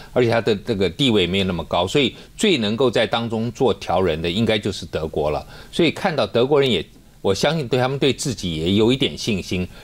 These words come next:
认为说不能完全倒向美国啊，而是能够在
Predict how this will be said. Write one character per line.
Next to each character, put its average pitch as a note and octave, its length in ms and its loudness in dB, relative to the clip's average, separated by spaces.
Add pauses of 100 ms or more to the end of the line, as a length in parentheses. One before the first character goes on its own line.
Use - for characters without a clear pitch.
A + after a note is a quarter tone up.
认 C#3 120 4
为 A2 140 4
说 B2 340 2 (840)
不 D#3+ 100 4
能 C3 160 4
完 A#2+ 160 2
全 B2 160 -2
倒 - 180 -4
向 G2+ 180 0
美 C#2 220 -6
国 D#2 240 -2 (380)
啊， F2+ 260 2
而 A2+ 160 2
是 A#2 220 0
能 G#2+ 180 0
够 A#2 220 4
在 G2 400 2